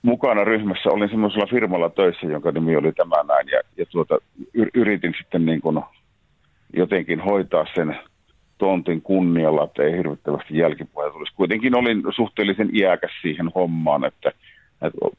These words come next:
mä oon kuusikymmentäkolme syntynyt, niin silloin kun tämä niin sanottu suurin läpimurto tuli, niin se, mä olin kolmekymmentäyhdeksänvuotias siinä ja lapset ja kolme lasta ja näin päin pois, semmoinen kunniakas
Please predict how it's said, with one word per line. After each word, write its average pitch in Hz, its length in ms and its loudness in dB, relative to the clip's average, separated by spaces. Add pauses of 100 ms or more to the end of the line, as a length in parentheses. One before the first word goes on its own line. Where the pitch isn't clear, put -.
(380)
mä 76 60 -4
oon 76 80 -4
kuusikymmentäkolme 90 720 -2
syntynyt, 76 400 -2
niin 69 120 -6
silloin 78 220 -2
kun 69 100 -4
tämä 76 280 0
niin 104 220 2
sanottu 90 300 -6
suurin 90 320 2
läpimurto 78 680 -2
tuli, 78 260 -2
niin 67 160 -8 (100)
se, 80 100 -12
mä 73 160 -10
olin 73 220 -4
kolmekymmentäyhdeksänvuotias - 1000 -6 (100)
siinä 67 160 -4
ja 64 120 -2 (680)
lapset 87 360 -4
ja 78 120 2 (380)
kolme 87 300 0
lasta 85 360 0
ja 69 120 4 (320)
näin 87 220 2
päin 78 240 0
pois, - 260 -2
semmoinen 78 300 -2 (500)
kunniakas 92 580 2